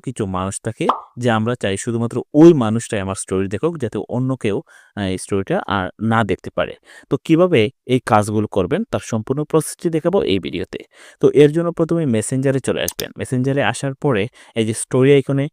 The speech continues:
ক্লিক করে আপনার আইটেমটি এখানে নিয়ে আসবেন, যে আইটেমটি আপনি স্টোরি হিসেবে দিতে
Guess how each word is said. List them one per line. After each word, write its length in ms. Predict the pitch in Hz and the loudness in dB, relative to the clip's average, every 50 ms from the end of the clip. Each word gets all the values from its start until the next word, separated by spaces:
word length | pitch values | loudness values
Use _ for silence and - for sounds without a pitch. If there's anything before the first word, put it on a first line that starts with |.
| _ _ _ _ | _ _ _ _
ক্লিক 200 | - 123 120 - - - | -2 -2 -2 -2 0 0
করে 160 | 131 95 92 120 - _ _ _ _ - 104 | 0 0 0 -2 -4 _ _ _ _ -4 -4
আপনার 220 | - - 110 101 95 - - | -2 0 0 0 0 0 0
আইটেমটি 340 | 104 104 - 117 110 110 131 127 | -2 0 -2 -2 -4 -2 -2 -2
এখানে 180 | 135 135 123 113 | 0 0 0 0
নিয়ে 120 | 101 101 104 107 | 0 0 0 -2
আসবেন, 220 | - 110 123 156 156 131 | -4 -6 -6 -6 -4 -2
যে 60 | 107 92 | 0 0
আইটেমটি 280 | 87 90 - 92 92 107 104 | 0 0 -4 -4 -2 -2 -4
আপনি 160 | 107 - 135 165 202 _ - _ _ - - | -4 -6 -10 -10 -10 _ -16 _ _ -14 -14
স্টোরি 300 | - - - 139 127 127 131 131 | -4 2 4 6 6 6 4 2
হিসেবে 220 | 123 - 131 131 110 107 | 0 0 -2 0 0 -2
দিতে 160 | 95 - | -2 -4